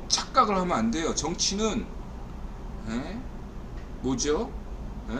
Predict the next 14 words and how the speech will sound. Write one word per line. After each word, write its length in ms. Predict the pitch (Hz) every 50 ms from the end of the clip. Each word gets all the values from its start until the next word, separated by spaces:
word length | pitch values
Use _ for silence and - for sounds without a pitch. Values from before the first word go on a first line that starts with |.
| 175 208 208 - 247 - - - - - - - - - - - - - -
구심돼야 680 | - 170 - - 196 208 214 214 220 214 190 165 139
돼. 800 | 127 117 107 98 101 117 135 151 160 165 165 160 - 113 - - - - - - - - - - - -
국민을 320 | - 170 180 196 214 233 226
섬기면 380 | - 226 220 202 220 208 202
되네요. 500 | 185 180 156 143 147 160 190 185 131 - - - - - - - - - - - -
국민을 380 | - - 170 185 202 214 220 226
섬겨야 420 | 208 - - 240 226 214 226 226
된다면서요. 920 | 196 202 180 147 156 151 139 127 113 104 107 117 123 156 208 240 - - - - - - - - - - - - - - - - - 131
예. 400 | 143 170 190 185 170 143 113 104 -
국민을 340 | - 151 165 185 208 220 202
섬길 380 | 208 214 208 202 196 214 -
거면 640 | - 196 185 175 180 196 226 226 208 156 117 87 - - - - - - - - - - - - - -
당내부터 1120 | - - - 160 180 202 208 214 208 214 214 214 180 180 - - - 131 127 117 - - - - - -
섬기시고, 880 | - - 156 156 139 139 123 - - 117 - 110 117 123 117 98 82